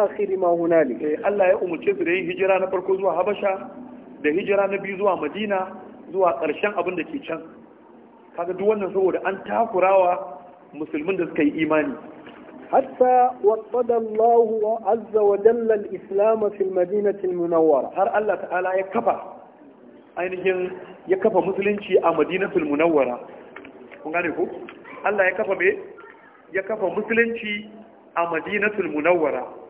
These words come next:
Speaker 2: Sai ya zamanto Madina, ya zamanto a nan aka fara sanya tubali na farko na daular musulunci.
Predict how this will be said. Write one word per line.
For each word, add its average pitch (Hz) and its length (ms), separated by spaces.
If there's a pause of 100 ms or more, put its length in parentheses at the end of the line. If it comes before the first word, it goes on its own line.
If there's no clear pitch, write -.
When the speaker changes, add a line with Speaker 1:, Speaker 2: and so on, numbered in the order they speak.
(720)
Speaker 2:
Sai 196 100
ya 196 80
zamanto 196 360
Madina, 196 520 (500)
ya 180 100
zamanto 190 400
a 165 120
nan 196 140
aka 208 180
fara 185 300
sanya 180 300
tubali 170 480 (200)
na 190 100
farko 196 320
na 190 80
daular 185 260
musulunci. 156 480